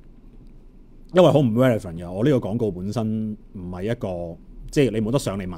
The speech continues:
嘢㗎嘛。咁啊，純粹一個測試咯。咁所以正常八十蚊C P M應該，即係喺個個案經驗嚟講係，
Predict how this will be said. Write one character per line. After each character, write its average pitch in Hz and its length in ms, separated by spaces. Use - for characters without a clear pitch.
嘢 98 200
㗎 101 80
嘛。 95 120
咁 143 80
啊， 139 40
純 101 220
粹 117 120
一 127 40
個 127 80
測 117 180
試 98 200
咯。 90 120
咁 226 100
所 233 100
以 202 40
正 156 220
常 101 340
八 170 120
十 165 100
蚊 175 140
C 180 140
P 170 140
M 165 120
應 165 140
該， 156 180
即 180 120
係 139 60
喺 123 140
個 131 100
個 117 160
案 110 80
經 120 180
驗 92 160
嚟 - 20
講 101 160
係， 85 280